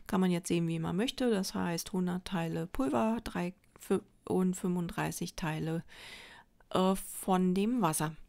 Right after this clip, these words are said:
Und eigentlich vom Prin-, Prinzip her einfach unglaublich ähnlich, ähm, und ich glaube, so extreme Unterschiede gibt's da wahrscheinlich auch gar nicht. Aber da gibt's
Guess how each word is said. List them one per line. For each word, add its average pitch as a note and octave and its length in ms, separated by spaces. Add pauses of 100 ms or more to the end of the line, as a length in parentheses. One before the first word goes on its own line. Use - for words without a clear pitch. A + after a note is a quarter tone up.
(280)
Und G3 640 (1200)
eigentlich A#3 540
vom G#3+ 200
Prin-, G3+ 200 (200)
Prinzip G#3+ 460
her G3+ 200
einfach F#3+ 440 (120)
unglaublich G3 800
ähnlich, G#3+ 600
ähm, F#3+ 720 (320)
und F#3+ 120
ich G3 140
glaube, G3 340
so F#3 320
extreme A3+ 640
Unterschiede G3+ 640
gibt's - 320
da G3+ 160
wahrscheinlich F3 540
auch F#3 120
gar F3+ 200
nicht. G3+ 220 (680)
Aber A3 320
da G#3+ 100
gibt's - 480